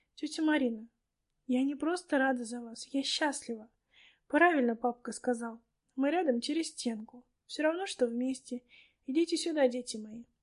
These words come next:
Лика отодвинула от себя соседку, положила руки на головы отца и тети Марины и шутливым тоном торжественно сказала:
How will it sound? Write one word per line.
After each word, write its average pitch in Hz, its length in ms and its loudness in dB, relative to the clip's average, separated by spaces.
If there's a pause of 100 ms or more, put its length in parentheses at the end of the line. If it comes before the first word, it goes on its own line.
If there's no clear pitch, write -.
(200)
Лика 247 300 -2
отодвинула 240 640 0
от 226 100 -12
себя 226 320 -6
соседку, 311 680 -8 (240)
положила 247 640 2 (260)
руки 247 360 -2
на 220 160 -6
головы 226 420 -2
отца 226 320 -6
и 220 100 -8
тети 226 260 -8
Марины 294 580 -4
и 254 60 2
шутливым 349 580 -6
тоном 311 320 -2
торжественно 247 640 -2
сказала: 233 600 -6